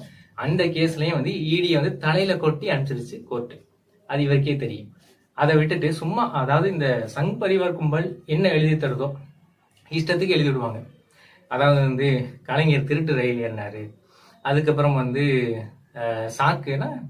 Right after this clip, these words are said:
அஹ், ஏதோ ஒண்ணு சட்டசபையில பேசுறான்னு சொல்லுவாங்க, கோணி பைகளை சா-, எறும்பு தின்று விட்டது அப்படின்ற மாதிரிலாம் வந்து ஏதோ ஒரு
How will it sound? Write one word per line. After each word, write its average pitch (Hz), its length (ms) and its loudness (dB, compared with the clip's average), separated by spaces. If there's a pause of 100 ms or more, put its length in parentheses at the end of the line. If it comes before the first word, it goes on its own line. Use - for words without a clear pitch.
(640)
அஹ், 123 680 0
ஏதோ 143 180 -2
ஒண்ணு 151 220 2 (280)
சட்டசபையில 139 560 -2
பேசுறான்னு 127 420 -4
சொல்லுவாங்க, 117 300 -6 (520)
கோணி 175 260 2
பைகளை 135 340 0
சா-, 131 180 0 (300)
எறும்பு 151 300 2
தின்று 135 260 0
விட்டது 117 260 -4
அப்படின்ற 113 260 -6
மாதிரிலாம் 123 320 -2
வந்து 147 180 -2
ஏதோ 156 160 0
ஒரு 175 200 2